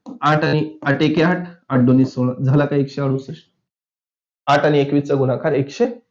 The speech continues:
अडुसष्ट, बरोबर आहे? ह्या पण गोष्टी आपल्या काय आल्या पाहिजेत? लक्षात आल्या पाहिजेत. आता बघा पुढे, पुढचं कंडिशन बघा. आता भेटलं बघा, हा एक अवयव भेटला, हा एक अवयव भेटला, म्हणजे एक अवयव भेटला मला दोन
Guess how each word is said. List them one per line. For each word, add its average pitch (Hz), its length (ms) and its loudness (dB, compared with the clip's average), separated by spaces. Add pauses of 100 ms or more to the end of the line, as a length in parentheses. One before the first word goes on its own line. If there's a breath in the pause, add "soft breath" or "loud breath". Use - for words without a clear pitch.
(120)
अडुसष्ट, 120 520 0
बरोबर 147 380 2
आहे? 147 180 2 (300 loud breath)
ह्या 175 180 4
पण 233 180 2
गोष्टी 175 340 2
आपल्या 139 280 0
काय 139 200 2
आल्या 127 140 0
पाहिजेत? 135 380 0 (280)
लक्षात 127 580 2 (180)
आल्या 127 240 2 (540)
पाहिजेत. 127 300 -2 (220)
आता 151 200 4
बघा 117 200 -2
पुढे, 131 240 0 (1400 soft breath)
पुढचं 208 280 2
कंडिशन 135 480 0
बघा. - 140 -4 (1400)
आता 196 160 2
भेटलं 226 440 4 (100)
बघा, 175 200 4
हा 190 240 2
एक 233 180 2
अवयव 226 280 4
भेटला, 214 280 2
हा 214 140 2
एक 214 160 2
अवयव 196 220 0
भेटला, 180 280 0 (160)
म्हणजे 196 180 6 (240)
एक 226 140 2
अवयव 220 280 4
भेटला 208 260 4
मला 214 160 6
दोन 185 260 4